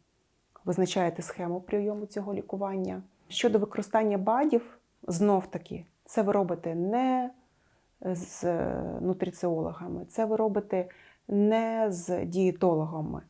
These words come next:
Ви обговорюєте індивідуальний план лікування ендометріозу з вашим лікарем, який несе відповідальність за ваше, е, здоров'я разом з вами. Всі вітаміни, мікроелементи, вони можуть бути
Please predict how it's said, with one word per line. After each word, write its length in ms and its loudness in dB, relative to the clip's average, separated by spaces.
Ви 80 6
обговорюєте 1120 4
індивідуальний 680 4
план 340 0
лікування 560 -4
ендометріозу 760 -2
з 100 -10
вашим 340 -2
лікарем, 440 0
який 200 2
несе 340 0
відповідальність 960 -4
за 120 -2
ваше, 460 -4
е, 260 -6
здоров'я 520 2
разом 340 0
з 80 -6
вами. 320 -6
Всі 360 2
вітаміни, 760 4
мікроелементи, 1160 4
вони 340 4
можуть 540 4
бути 440 6